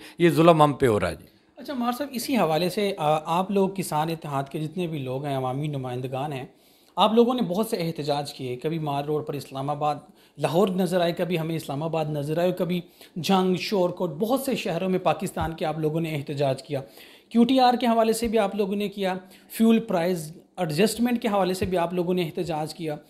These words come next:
Speaker 2: और आपकी इन हवालों से जो है, अ, वुज़रा से मुलाकातें भी होती रही हैं, वज़ीर आला से भी मुलाकातें होती रही हैं,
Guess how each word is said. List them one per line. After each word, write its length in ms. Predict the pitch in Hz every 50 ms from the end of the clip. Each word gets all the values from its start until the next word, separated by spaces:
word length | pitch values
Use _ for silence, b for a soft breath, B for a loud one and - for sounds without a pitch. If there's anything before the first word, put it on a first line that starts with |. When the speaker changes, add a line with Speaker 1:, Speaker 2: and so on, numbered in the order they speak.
| _ _ _ -
Speaker 2:
और 120 | 190 190
आपकी 320 | 185 180 196 185 - 226 214
इन 100 | 214 208
हवालों 400 | 185 175 170 165 170 180 190 196
से 180 | 196 202 190 185
जो 100 | 196 190
है, 280 | 175 175 175 175 170
अ, 140 | 160 - 151
वुज़रा 380 | 147 143 160 160 160 170 185 180
से 100 | 185 202
मुलाकातें 540 | 190 180 175 170 175 180 170 - - 175
भी 80 | 170 175
होती 280 | 165 165 151 156 165 160
रही 220 | 160 151 156 156
हैं, 220 | 156 156 147 139
वज़ीर 280 | 143 139 143 151 151 151
आला 140 | 156 165 175
से 120 | 170 180
भी 80 | 170 175
मुलाकातें 520 | 165 160 156 160 165 160 156 151 - 175
होती 240 | 156 147 143 - 170
रही 160 | 165 165 170
हैं, 100 | 190 208